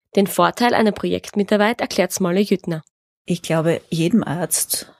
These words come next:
Speaker 2: oder jedem in der Medizin Tätigen tut es prinzipiell gut, ein Projekt von Anfang an begleitet zu haben, weil das den Blick schärft für kritische Betrachtungen von Ergebnissen, mit denen man konfrontiert wird.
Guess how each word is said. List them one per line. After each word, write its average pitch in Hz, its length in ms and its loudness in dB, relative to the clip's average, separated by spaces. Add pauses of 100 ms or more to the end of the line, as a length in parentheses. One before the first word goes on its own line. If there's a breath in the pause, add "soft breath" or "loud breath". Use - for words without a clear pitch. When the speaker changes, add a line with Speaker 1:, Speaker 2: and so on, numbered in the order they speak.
(140)
Speaker 2:
oder 156 180 -8
jedem 147 220 0
in 160 120 0
der 151 100 0
Medizin 151 500 -4
Tätigen 139 640 -6 (220 soft breath)
tut 180 220 -4
es 165 180 -2
prinzipiell 165 720 -2
gut, 190 500 -8
ein 147 160 -6
Projekt - 760 -8
von - 180 -8
Anfang - 380 -4
an 131 140 -8
begleitet - 520 -8
zu 135 160 -6
haben, - 300 -12 (540)
weil 170 280 2
das 180 200 0
den 190 160 0
Blick 170 280 -2
schärft - 920 -4
für 151 600 2 (100)
kritische 175 440 0
Betrachtungen 156 880 0
von 143 220 -4
Ergebnissen, 135 640 0
mit 123 160 -2
denen 123 160 -2
man 123 80 -4
konfrontiert - 760 -8
wird. - 220 -16